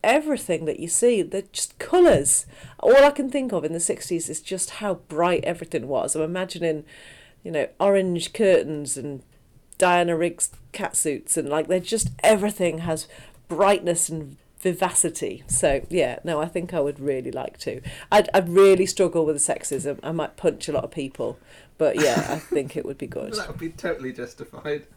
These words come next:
Speaker 1: Yeah.
Speaker 2: <laughs> Yeah. Yes, I always think of the, um, the front room of Grandma and Grandad Hudson, and think that would be where Christmas would be. I could imagine Christmas there and it being kind of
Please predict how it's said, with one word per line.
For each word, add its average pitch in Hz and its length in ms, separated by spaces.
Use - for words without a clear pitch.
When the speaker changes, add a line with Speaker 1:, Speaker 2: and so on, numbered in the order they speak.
Speaker 1:
Yeah. 214 400
Speaker 2:
<laughs> - 60
Yeah. 139 200
Yes, 160 400
I 165 120
always 185 160
think 165 240
of 135 160
the, 120 200
um, 107 300
the 113 80
front - 240
room 113 260
of 95 260
Grandma 101 280
and 98 100
Grandad 95 360
Hudson, 95 460
and 92 420
think - 340
that 107 200
would 95 180
be 98 120
where 90 260
Christmas - 500
would 90 200
be. 90 260
I 78 40
could - 180
imagine 98 360
Christmas 95 440
there 90 340
and 87 100
it - 140
being 90 280
kind 92 340
of 87 320